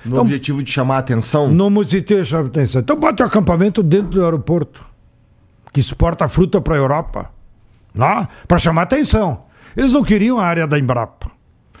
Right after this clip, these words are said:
Speaker 2: Agora, por que que no imaginário daqueles acampados resolveram ir na Embrapa? Porque a Embrapa é vizinha do acampamento. Eles foram caminhando.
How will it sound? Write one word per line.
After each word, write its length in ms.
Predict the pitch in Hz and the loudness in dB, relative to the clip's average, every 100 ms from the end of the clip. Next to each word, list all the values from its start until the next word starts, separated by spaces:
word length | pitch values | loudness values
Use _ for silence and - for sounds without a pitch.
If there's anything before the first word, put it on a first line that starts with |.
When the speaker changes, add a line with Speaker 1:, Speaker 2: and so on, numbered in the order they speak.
| - | -4
Speaker 2:
Agora, 280 | 190 214 220 | 0 2 0
por 300 | - 320 240 | 0 -2 -2
que 260 | - 254 262 | 0 0 2
que 120 | 226 | 0
no 80 | 208 | 2
imaginário 680 | 185 180 170 165 156 165 | 2 2 2 2 2 2
daqueles 420 | 151 - 185 175 | 0 0 0 0
acampados 640 | 139 - 131 107 151 165 147 | 0 0 -2 2 0 2 2
resolveram 400 | 160 156 170 175 | 2 2 2 2
ir 60 | 165 | 2
na 120 | 156 | 0
Embrapa? 360 | 131 127 113 - - | 2 0 -2 -12 -20
Porque 140 | - 247 | -2 0
a 120 | 240 | 2
Embrapa 560 | 165 131 139 139 156 | 2 0 -2 -2 -2
é 20 | 151 | 0
vizinha 480 | 175 135 156 185 | 0 0 2 2
do 80 | 143 | 0
acampamento. 800 | 135 123 110 143 131 120 117 - - - | -2 -2 0 2 2 0 -4 -16 -20 -4
Eles 260 | 175 196 - | 0 0 2
foram 300 | 165 170 147 | 0 2 -2
caminhando. 760 | 151 151 160 151 139 131 131 | 0 0 2 2 2 0 -2